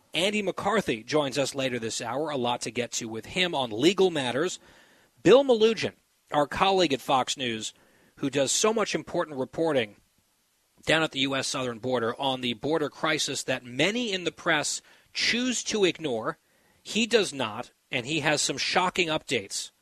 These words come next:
that we have to talk about, plus a story that he's covering out of Los Angeles that we will get to.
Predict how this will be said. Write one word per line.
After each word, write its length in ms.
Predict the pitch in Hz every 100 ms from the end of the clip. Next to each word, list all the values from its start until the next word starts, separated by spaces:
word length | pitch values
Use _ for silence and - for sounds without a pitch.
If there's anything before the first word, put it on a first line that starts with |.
| _ _ _
that 140 | 147 151
we 100 | 147
have 140 | 151
to 80 | -
talk 300 | - 143 131
about, 300 | 127 120 -
plus 360 | - 214 233 -
a 60 |
story 360 | 160 - 151 143
that 120 | 131
he's 160 | 135 131
covering 440 | 160 135 131 120 - - - -
out 120 | 147
of 120 | 123
Los 280 | 123 120 -
Angeles 380 | 156 139 135 -
that 140 | 139
we 100 | 131
will 140 | 127
get 240 | 117 120 110
to. 240 | - 139